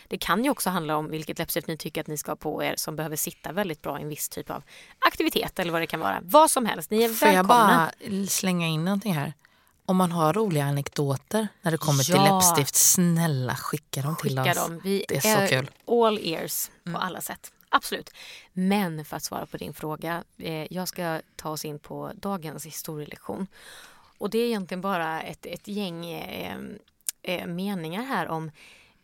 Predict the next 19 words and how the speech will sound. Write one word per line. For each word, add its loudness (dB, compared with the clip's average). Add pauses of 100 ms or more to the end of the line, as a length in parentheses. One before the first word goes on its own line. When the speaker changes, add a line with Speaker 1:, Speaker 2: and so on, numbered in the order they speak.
(800)
Speaker 1:
hur -6 (400)
det -8
var -4
med -10
läppstiftet -12
förr -4
i -4
tiden. -8
Och -6
när 0
jag -2
säger 0
förr -4
i -4
tiden, -6
då -6
kanske -8
du -4
tänker, -8